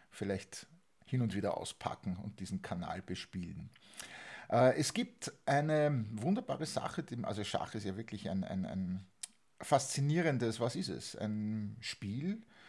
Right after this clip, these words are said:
ein Sport? Ist es Kunst? Ist es Politik?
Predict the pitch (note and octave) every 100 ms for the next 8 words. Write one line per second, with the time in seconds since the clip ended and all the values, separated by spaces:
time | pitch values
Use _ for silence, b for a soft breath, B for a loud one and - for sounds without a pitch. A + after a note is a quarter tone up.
0 | B B B B - - G#2+ - - G#2+
1 | F#2+ F3 - - - _ _ _ _ B
2 | B B B B _ - A#2 A2+ G2+ -
3 | - A#2 A2+ E3+ - - - - - _
4 | _ _ _ _ - B2 A2+ - - _
5 | _ - F#2+ E2+ - - F#3+ G3